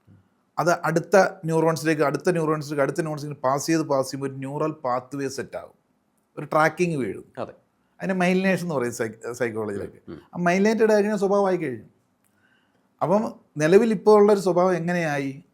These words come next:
Speaker 2: അറിഞ്ഞോ അറിയാതെയോ അയാളുടെ ജീവിതശൈലിയുടെ ഭാഗമായിട്ട് കുറച്ച് നാളായിട്ട് അലസതയോ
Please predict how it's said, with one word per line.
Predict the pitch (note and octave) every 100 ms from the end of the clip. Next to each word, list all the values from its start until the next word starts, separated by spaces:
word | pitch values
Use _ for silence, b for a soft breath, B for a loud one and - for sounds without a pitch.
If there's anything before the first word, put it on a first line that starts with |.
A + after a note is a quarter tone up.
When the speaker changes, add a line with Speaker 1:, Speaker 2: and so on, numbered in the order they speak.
| -
Speaker 2:
അറിഞ്ഞോ | A#2+ B2+ C3+ D3 G3 G#3
അറിയാതെയോ | E3+ F3 F3 E3+ C3 - - _ _ _ _ _ _ _ -
അയാളുടെ | D3+ D#3+ E3+
ജീവിതശൈലിയുടെ | D#3+ D#3 F3 E3+ E3+ E3+ E3
ഭാഗമായിട്ട് | C#3+ B2+ B2+ B2 A2+ G#2+ E3 B3 _ _ _ _ _ _ D#3+
കുറച്ച് | D3 D#3
നാളായിട്ട് | D#3 D3 C#3
അലസതയോ | C#3 C3 B2 B2+ C#3 G#2